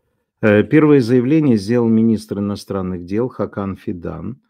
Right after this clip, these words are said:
который делал вступительное слово. Э, Россия и Украина должны прислушаться к, э, призывам президента С Ш А Трампа,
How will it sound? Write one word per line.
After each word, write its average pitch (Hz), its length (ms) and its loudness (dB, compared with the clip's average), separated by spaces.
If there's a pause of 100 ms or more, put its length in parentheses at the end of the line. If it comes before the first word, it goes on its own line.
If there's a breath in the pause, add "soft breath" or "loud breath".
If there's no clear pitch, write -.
(380)
который 113 840 -2
делал 98 600 -4
вступительное 104 760 -10
слово. - 460 -16 (760)
Э, 101 320 -2
Россия 131 340 -2
и - 20 2
Украина 107 520 -4
должны 101 400 -6
прислушаться 85 1160 -10
к, - 140 -20
э, 78 720 -8 (840)
призывам 90 640 -4
президента 90 600 -8
С - 60 -12
Ш - 280 -10
А 80 280 -10 (100)
Трампа, 95 680 -10